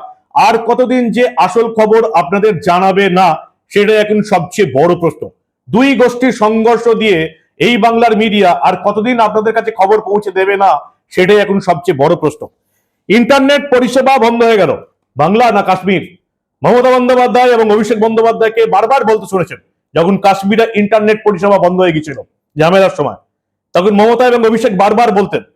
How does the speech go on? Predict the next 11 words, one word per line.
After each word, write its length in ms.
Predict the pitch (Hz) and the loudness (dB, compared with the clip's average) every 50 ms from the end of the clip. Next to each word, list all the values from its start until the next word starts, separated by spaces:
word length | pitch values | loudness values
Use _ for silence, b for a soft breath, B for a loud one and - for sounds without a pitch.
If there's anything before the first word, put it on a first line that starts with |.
| _ _ _ _ _ _ _ _ _ - | _ _ _ _ _ _ _ _ _ -4
"এই 140 | - 202 | -4 -2
তো 140 | 208 220 262 | 0 0 0
কাশ্মীরের 540 | - 220 226 214 214 208 247 247 247 240 233 | 2 2 0 0 2 0 2 2 2 0 0
কি 100 | - 247 | 0 0
অবস্থা 300 | 233 226 233 226 226 240 | 2 2 2 2 0 0
দেখছেন, 520 | 214 226 226 - - 220 196 165 131 107 - _ _ _ _ | 0 0 -2 0 -2 -2 -2 -2 -6 -8 -12 _ _ _ _
ইন্টারনেট 560 | 151 196 208 214 233 226 214 214 214 220 - | -2 -2 0 0 0 0 0 -2 -2 -2 0
পরিষেবা 340 | 208 196 196 - 208 190 175 | 0 0 0 2 2 2 2
ব্যা-, 280 | 143 160 170 - 139 | 2 0 0 -2 0
ব্যা-, 280 | 135 160 170 156 160 180 | 0 -2 0 2 0 0
বন্ধ।" 140 | 190 185 | 0 2